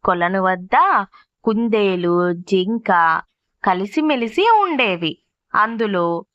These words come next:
కుందేలు చాలా చురుకైనదని, జింకకు మాత్రం చాలా బద్ధకం ఎక్కువని జంతువులన్నీ అనుకునేవి. కానీ జింక మాత్రం ఆ మాటలకు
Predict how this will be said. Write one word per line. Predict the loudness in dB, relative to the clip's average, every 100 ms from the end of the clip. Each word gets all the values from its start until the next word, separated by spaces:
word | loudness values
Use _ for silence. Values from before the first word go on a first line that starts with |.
| _ _ _ -2
కుందేలు | 0 2 2 2 0 -2 -4 _ _ -4 0
చాలా | 4 4 4 2 0 0 0 0
చురుకైనదని, | -2 -2 0 2 0 0 0 0 0 -2 -2 -6 -10 -16 -8
జింకకు | -2 0 0 0 0 0
మాత్రం | 2 2 2 0 0 -2 -10 -18 _
చాలా | _ 0 2 4 4 4 2 2 0 2
బద్ధకం | 0 -2 -2 -2 0 -2
ఎక్కువని | -4 -2 0 0 0 -6 -8 _ _ -4
జంతువులన్నీ | 0 0 0 -2 0 0 0 0 0 2
అనుకునేవి. | 2 2 0 -2 0 -2 -2 -4 _ -4
కానీ | 0 0 -2 -4 -2 -2 -2 -4 -10 -6 -4
జింక | 0 0 2 2 2
మాత్రం | 2 0 -2 -2 0 -2 -10 -10 -2
ఆ | 0 0
మాటలకు | 0 -2 0 -2 0 -2 0 2 2 2